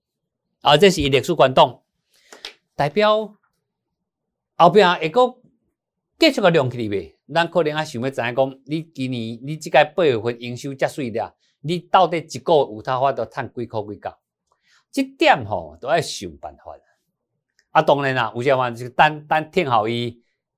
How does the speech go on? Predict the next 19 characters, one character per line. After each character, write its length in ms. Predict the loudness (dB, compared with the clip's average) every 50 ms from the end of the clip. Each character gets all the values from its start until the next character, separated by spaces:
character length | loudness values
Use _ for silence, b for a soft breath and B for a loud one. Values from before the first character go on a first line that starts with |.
| _ _ _ _ _ _
正 180 | 2 2 2
式 200 | 2 0 -4 -6 -6 -10 _
照 360 | 4 6 8 8 8 6 6
咱 220 | 2 0 0 0 -2
规 160 | -6 -6 -6
矩 200 | -6 -2 2 4
哦， 200 | 4 4 2 0
就 60 | -2 -2
讲， 280 | 0 0 0 0 -4 -10 _ _ _ _ _ _ _ _ _ _ _ _ _ _ _ _ _ _ _ _ _
诶， 320 | -4 -2 -2 0 0 -2 -4
七 220 | -4 -2 -2 0
月、 440 | 0 2 2 4 4 4 2 2 0 -2 -2 0
八 100 | 2 4
月、 500 | 4 2 2 0 0 0 0 -2 -4 -6
九 360 | 0 4 6 6 6 6 4
月 80 | 4
煞 240 | 4 4 4 4 6
了 260 | 6 4 4 4 4
吼， 340 | 4 4 4 4 2 0 _